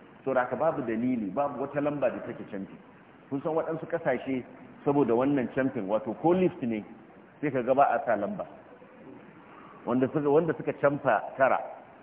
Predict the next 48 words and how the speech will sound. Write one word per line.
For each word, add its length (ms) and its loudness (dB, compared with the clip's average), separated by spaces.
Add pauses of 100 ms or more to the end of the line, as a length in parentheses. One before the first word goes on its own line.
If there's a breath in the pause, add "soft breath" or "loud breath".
(320)
sai 120 0
ka 120 2
ga, 400 2
eh, 200 -2
idan 360 0 (100)
a 100 0
ci-, 160 -10 (140)
cikin 220 2
lift 240 4
ne, 240 -4 (140)
sai 100 0
a 180 2
sa 280 4 (400)
mata 260 4
a, 320 2
a 60 -4
hawa 240 4
na 100 0
ɗaya, 380 0
na 140 -2
biyu, 300 -2
na 100 -4
uku, 280 -8
na 100 -4
huɗu, 320 -6
da 100 -2
biyar, 340 -2 (100)
da 60 -6 (100)
shida, 240 -6
da 100 -4
bakwai, 400 -6
da 100 -8
takwas, 340 -2 (320)
sai 100 0
goma. 320 2 (500)
Ba 80 0
za 60 4
ka 160 4
ga 80 -4
tara 220 -2
ba. 120 -10 (1400)
Waɗansu 320 2
kuma 200 2
sun 120 -2
camfa 300 2
sha 140 4
uku 280 -2
ne. 120 -8